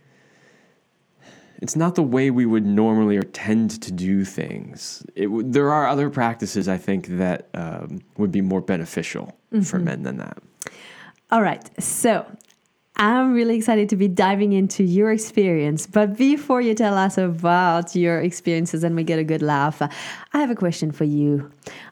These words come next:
Speaker 2: Are you longing for more connection, deeper intimacy, and red-hot passion in your relationship? If you are a committed couple who loves each other but has lost the spark and has fallen into a boring routine,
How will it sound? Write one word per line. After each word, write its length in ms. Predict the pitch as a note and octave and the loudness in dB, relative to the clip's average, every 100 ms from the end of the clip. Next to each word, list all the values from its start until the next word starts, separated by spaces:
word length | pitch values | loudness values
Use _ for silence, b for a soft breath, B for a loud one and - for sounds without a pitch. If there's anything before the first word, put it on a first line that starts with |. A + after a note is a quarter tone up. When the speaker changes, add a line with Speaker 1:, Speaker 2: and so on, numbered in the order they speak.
| _ A#3 | _ 0
Speaker 2:
Are 160 | C4+ | 0
you 440 | C#4 A3+ F#3 F3+ F3 | 2 2 2 2 2
longing 440 | D#3 E3+ F#3 F#3+ | 2 2 2 0
for 180 | - F#3+ | 0 2
more 280 | F#3 F3+ A#3 | 2 2 0
connection, 680 | G#3+ F3+ C#3 - - C#3+ C#3+ - E3+ | 0 0 0 -6 -8 -8 -10 -10 -2
deeper 320 | A3 A#3 C4+ | 0 0 2
intimacy, 640 | G#3+ G3+ F#3+ F3 - E3+ | 2 2 0 0 0 0
and 140 | D#3+ | 2
red-hot 420 | D#3+ D#3+ D#3 D3+ - | 0 2 0 -2 0
passion 360 | E3 D#3+ E3 | 0 0 0
in 100 | D#3+ | 0
your 120 | D#3+ D#3 | 0 2
relationship? 800 | D#3 D3 D#3 G3 - B3+ - _ _ B B B B | 2 0 -2 -4 -4 -6 -6 _ _ B B B B
If 140 | A3 A3+ | -2 2
you 140 | A3 | 2
are 120 | A#3 | 2
a 60 | C4+ | 0
committed 500 | - G#3 G3 F#3+ E3+ | 0 2 4 2 0
couple 380 | E3+ D3+ D3 D#3 | -2 0 0 2
who 120 | G3 | 4
loves 460 | G3+ G3+ G3+ G#3+ G3 | 4 4 2 0 -2
each 160 | - | 0
other 240 | D#3 D3+ D#3+ | -2 0 -2
but 160 | A#3 | -4
has 240 | - A3 G3+ | 0 0 2
lost 300 | F#3+ F#3 F#3+ | 0 0 -2
the 80 | |
spark 420 | F3 - E3+ D#3+ F3 | -4 -2 0 0 0
and 100 | E3+ | -2
has 220 | F3+ - | -2 -2
fallen 400 | - G#3+ C4+ C#4 | -2 0 0 0
into 300 | C4+ - G3+ | -2 0 0
a 40 | |
boring 520 | E3+ - E3 G3 G#3 | 0 0 2 2 2
routine, 420 | G3 F#3+ F3 D#3+ | 2 0 -2 -2